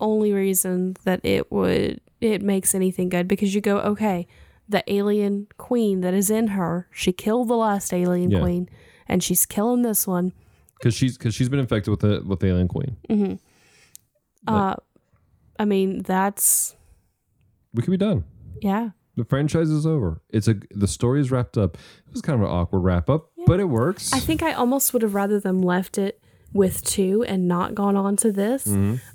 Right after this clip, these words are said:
Speaker 1: But I can understand this gives a more finite closure than two does, which left it kind of open-ended of
Speaker 2: Mm-hmm.
Speaker 1: when are they gonna get where they're going.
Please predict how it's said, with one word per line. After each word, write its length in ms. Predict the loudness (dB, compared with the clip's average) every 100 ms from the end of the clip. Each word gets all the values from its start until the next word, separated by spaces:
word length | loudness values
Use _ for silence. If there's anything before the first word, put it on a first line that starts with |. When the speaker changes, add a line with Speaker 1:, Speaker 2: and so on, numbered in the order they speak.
| -4
Speaker 1:
But 340 | 0 0 -2 _ -12 -4
I 120 | -2
can 180 | 0 0
understand 500 | 0 -2 -2 0 0
this 260 | 0 0
gives 300 | 0 -2 -2
a 60 | 0
more 200 | 0 0
finite 480 | 0 0 0 0 -2
closure 580 | 0 0 0 -2 -4 -6
than 460 | -4 -2 0 -2 -4
two 240 | -4 -2 0
does, 340 | 0 0 0
which 240 | -2 -4 -6
left 180 | -6 -6
it 100 | -2
kind 120 | -2
of 80 | 0
open-ended 560 | -2 0 0 0 -2 -2
of 100 | 0
Speaker 2:
Mm-hmm. 220 | 0 0
Speaker 1:
when 180 | -2 0
are 80 | 0
they 140 | 0
gonna 240 | 0 0
get 180 | 0 0
where 120 | 2
they're 100 | 0
going. 360 | 0 0 -2 -4